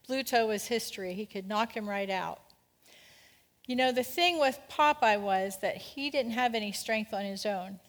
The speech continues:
His strength came when he took in that can of spinach. Well, for you and I, it's that same way. We really have no strength on our own, spiritually speaking. Our strength is in our faith.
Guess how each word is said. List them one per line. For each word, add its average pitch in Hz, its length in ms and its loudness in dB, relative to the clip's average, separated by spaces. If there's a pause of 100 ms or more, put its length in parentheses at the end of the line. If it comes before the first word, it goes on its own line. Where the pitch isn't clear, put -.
His 240 180 -2
strength 285 340 2
came 277 300 2
when 220 120 0
he 196 160 -2
took - 320 -8
in 226 160 -2
that 190 200 -2
can 220 260 -4
of 190 120 -6
spinach. - 720 -6 (840)
Well, 254 120 0
for - 140 -4
you 320 240 6
and 285 120 8
I, 254 260 8
it's 214 260 4
that 180 200 6
same 240 380 0
way. 202 500 -2 (480)
We 269 160 -4
really 285 360 4
have 233 180 4
no 247 200 2
strength 254 460 -2
on 214 100 0
our 202 140 0
own, 220 240 2
spiritually 214 640 -4
speaking. 185 600 -10 (120)
Our 269 220 4
strength 277 640 -2
is 208 180 -6
in 208 100 -4
our 185 160 -6
faith. 196 800 -10